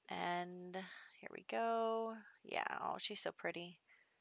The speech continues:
I feel bad that her husband is, um, away at war, but, I mean, honestly, they have a really good chance of surviving. I think it's only, like, one number that they won't survive, so I think they're in pretty good shape.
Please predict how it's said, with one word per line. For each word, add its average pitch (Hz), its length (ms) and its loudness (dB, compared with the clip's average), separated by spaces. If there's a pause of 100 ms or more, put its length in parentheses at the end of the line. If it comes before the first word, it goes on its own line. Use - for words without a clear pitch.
(120)
I 247 40 -2
feel 262 140 12
bad 180 280 12
that 170 80 10
her 165 100 8
husband 165 400 6
is, 160 300 2
um, 165 320 -2 (240)
away 170 240 10
at 151 80 4
war, 170 400 10
but, 165 180 12 (160)
I 196 60 8
mean, 196 160 6
honestly, 233 420 10
they 220 140 8
have 247 160 8
a 349 60 8
really 165 200 10
good 165 140 4
chance 147 240 2
of - 80 0
surviving. 139 420 4
I 135 40 2
think 185 160 -4
it's - 100 -2
only, 196 120 4
like, 147 160 2
one 151 320 4
number 147 300 4
that 143 180 4
they 143 200 4
won't 139 240 -2
survive, - 400 4
so - 160 2
I - 840 -12
think 185 340 -4
they're 143 180 6
in 143 100 2
pretty - 220 -6
good - 160 -4
shape. 80 240 0